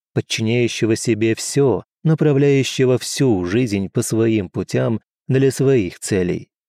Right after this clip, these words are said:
Возникновение такого коллектива на почве атомизированного общества означает конец Ренессанса и начало новой эпохи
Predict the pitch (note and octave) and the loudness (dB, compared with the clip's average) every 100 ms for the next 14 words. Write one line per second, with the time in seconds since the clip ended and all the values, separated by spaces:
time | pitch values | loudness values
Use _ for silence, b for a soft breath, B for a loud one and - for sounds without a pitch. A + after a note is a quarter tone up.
0 | _ _ A2 C3+ C#3 C#3+ C#3+ C#3 C#3 C3 | _ _ -2 0 0 0 2 2 2 2
1 | B2+ C3 - D3+ E3+ D#3+ D3 A#2+ A2 - | 2 0 0 0 2 0 0 0 -2 -2
2 | A2 G2 F#2+ A2 A#2+ A#2+ - G#2+ - A2+ | 0 0 0 0 0 0 0 -2 -2 -2
3 | A#2 A#2 A2 A2 G2 G2+ G2+ - G#2 - | 0 0 0 0 0 -2 -2 0 -2 -4
4 | G2+ - F#2 F2+ - _ _ E3 D#3+ D#3 | -8 -6 -6 -6 -6 _ _ 0 2 2
5 | E3 D#3 - D3+ C3+ C3+ A#2 - G2+ F#2+ | 2 2 2 0 0 2 0 -2 -4 -4
6 | F2+ A#2 B2 - A2 G#2 - _ E3 E3 | -2 -2 -2 0 0 0 -4 _ 2 2
7 | D3+ C#3+ C#3 C3 G#2 F#2 F2 F#2 G2+ - | 2 2 2 2 -2 -2 -2 -2 -2 0
8 | A#2+ - G#2+ G#2 | 0 0 -2 -2